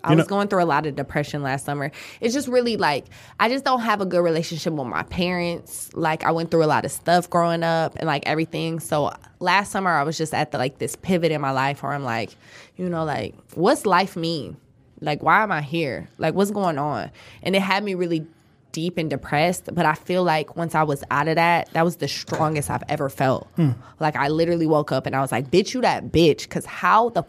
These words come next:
Speaker 1: fuck have you gone through all this shit and you only, like, twenty-six?" I was twenty-six last summer.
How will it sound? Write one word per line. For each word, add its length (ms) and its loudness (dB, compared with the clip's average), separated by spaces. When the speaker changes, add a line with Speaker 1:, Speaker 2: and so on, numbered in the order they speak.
Speaker 1:
fuck 240 4
have 320 -2
you 120 -6
gone 280 -2
through 160 -4
all 100 4
this 180 -2
shit 300 0
and 100 -4
you 160 0
only, 320 2
like, 220 0
twenty-six?" 640 -2
I 80 0
was 120 -4
twenty-six 520 -4
last 240 -2
summer. 340 -2